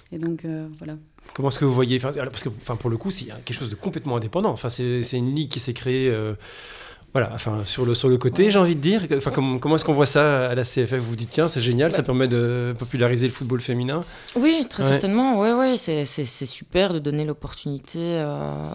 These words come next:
Speaker 3: aux, aux femmes, et plus
Speaker 2: Mhm.
Speaker 3: seulement aux filles, de jouer selon leurs conditions, en
Speaker 2: Mhm.
Speaker 3: fait. Allez, on parle de mamans, on parle de, de, de, de personnes qui travaillent, de personnes qui ont plus envie de s'investir trois fois semaine, euh,
Speaker 2: Mhm.
Speaker 3: dans un club, dans une structure, euh,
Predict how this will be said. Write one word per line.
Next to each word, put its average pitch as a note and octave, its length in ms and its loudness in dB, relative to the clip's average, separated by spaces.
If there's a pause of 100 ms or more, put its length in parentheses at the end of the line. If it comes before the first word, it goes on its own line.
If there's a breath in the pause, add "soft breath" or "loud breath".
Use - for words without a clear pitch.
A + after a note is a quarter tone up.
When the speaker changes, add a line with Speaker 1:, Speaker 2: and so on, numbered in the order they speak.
(140)
Speaker 3:
aux, - 200 -4
aux C#3+ 100 -4
femmes, G3+ 600 2
et - 60 -8
plus B2+ 140 -2
Speaker 2:
Mhm. B2 60 4
Speaker 3:
seulement C#3+ 240 0
aux B2 60 -6
filles, A3+ 540 -6
de E3+ 380 2
jouer D#3+ 380 0
selon F3 580 0
leurs D#3 340 2
conditions, D#3+ 560 0
en G3 100 6
Speaker 2:
Mhm. - 60 2
Speaker 3:
fait. E3+ 280 -2
Allez, D#3+ 160 -4
on D#3 120 -6
parle D3 240 0
de C#3+ 80 2
mamans, F3 640 4
on D#3 60 -2
parle D3+ 280 2
de, D3 160 2 (460 loud breath)
de, C#3+ 320 0
de, C#3 60 -6
de C#3 100 -2
personnes C#3+ 400 -2
qui - 120 -6
travaillent, F3 440 2
de E3 60 0
personnes F3+ 320 0
qui F#3 120 -8
ont D3 60 -4
plus - 200 0
envie G#3 200 2
de - 60 -4
s'investir F#3 580 0
trois E3 220 -2
fois E3+ 180 0
semaine, E3+ 480 0
euh, D#3+ 160 -4
Speaker 2:
Mhm. A#2+ 180 2 (180 loud breath)
Speaker 3:
dans D3+ 220 4
un C#3+ 120 0
club, G#3 340 4
dans E3+ 120 0
une D3+ 180 -2
structure, G#3 840 -2
euh, D#3+ 120 -2